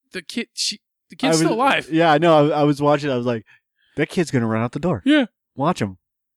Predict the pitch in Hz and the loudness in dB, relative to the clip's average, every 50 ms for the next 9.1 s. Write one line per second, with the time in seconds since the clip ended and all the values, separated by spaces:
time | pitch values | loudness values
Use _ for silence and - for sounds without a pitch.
0 | _ _ _ - 135 139 139 139 143 143 147 139 151 160 - 147 139 131 120 120 | _ _ _ 0 2 4 4 4 2 2 2 2 0 0 0 2 2 2 0 0
1 | 123 127 131 120 117 104 - 180 180 170 156 - 135 123 120 110 110 107 110 113 | 0 0 0 0 0 -2 2 2 2 2 2 0 0 0 0 0 0 0 -2 -2
2 | 104 117 117 - 269 269 277 262 196 170 160 - _ _ _ - 208 - - - | 0 0 0 2 2 2 2 0 0 -2 -4 -10 _ _ _ -16 -16 -16 -10 -4
3 | 170 160 156 151 147 190 190 175 170 - - - 175 165 160 151 139 139 131 127 | 0 0 0 0 2 2 2 2 2 2 0 0 2 2 2 2 2 2 2 0
4 | 123 123 147 120 123 135 127 120 127 135 135 131 131 127 - - 120 123 127 127 | 0 -2 -4 -2 -2 0 0 2 2 2 2 0 0 -2 -4 0 2 2 4 2
5 | 131 - - 143 135 131 131 131 131 135 135 143 143 131 _ - - 170 151 123 | 2 0 0 0 0 0 0 0 0 0 0 -2 -4 -6 _ -6 -4 -4 -2 -2
6 | 117 127 123 123 123 127 127 127 _ _ _ _ _ _ _ _ _ _ _ _ | -2 -2 -2 0 0 -2 -2 -6 _ _ _ _ _ _ _ _ _ _ _ _
7 | _ _ - - 127 127 127 123 _ _ _ _ _ _ - 147 135 135 135 131 | _ _ -2 0 2 2 2 0 _ _ _ _ _ _ -10 -8 -6 -4 -2 -2
8 | 127 - 139 123 107 127 135 147 147 143 131 135 131 - - - - 151 139 120 | -2 -2 -2 -4 -4 -2 -2 0 0 2 2 0 -2 -4 -6 -6 -4 -4 -4 -4
9 | 113 - | -6 -10